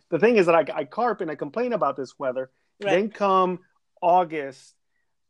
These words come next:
Speaker 1: I am
Speaker 2: Oh, yeah.
Speaker 1: dreading
Speaker 2: <laughs>
Speaker 1: the dry hundred degree heat. There's no
Speaker 2: Yeah.
Speaker 1: escaping it. Uh, last year, we actually did not have an air conditioning unit, and it was miserable.
Speaker 2: Oh my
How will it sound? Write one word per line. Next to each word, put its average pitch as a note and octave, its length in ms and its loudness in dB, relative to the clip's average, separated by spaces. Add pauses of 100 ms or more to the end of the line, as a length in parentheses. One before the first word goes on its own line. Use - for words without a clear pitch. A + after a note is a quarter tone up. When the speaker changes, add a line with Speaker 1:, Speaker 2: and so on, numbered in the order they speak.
(140)
Speaker 1:
I D#3+ 440 -4
am C#3+ 200 -10
Speaker 2:
Oh, A3+ 160 -8
yeah. A3+ 80 -10
Speaker 1:
dreading D#3 400 -2
Speaker 2:
<laughs> D3+ 160 -8
Speaker 1:
the C#3+ 260 0
dry D3+ 580 0
hundred E3 400 -6
degree D3 320 -8
heat. C#3+ 440 -2 (400)
There's C3+ 180 -2 (100)
no F#3+ 140 6
Speaker 2:
Yeah. B3 160 2
Speaker 1:
escaping D3 360 0
it. D3 220 -4 (400)
Uh, C#3 160 4
last D#3+ 320 4
year, F#3 120 -2
we D3+ 120 -6
actually D#3 280 -4
did C#3 200 -12
not D3 200 -8
have D3+ 180 -10
an C3+ 80 -10
air C#3+ 120 -6
conditioning C3+ 580 -6
unit, C3+ 420 0 (420)
and C#3+ 260 -2
it D3+ 180 0
was C#3+ 280 -2 (160)
miserable. D3 920 4
Speaker 2:
Oh G#3 40 -14
my F3+ 140 -12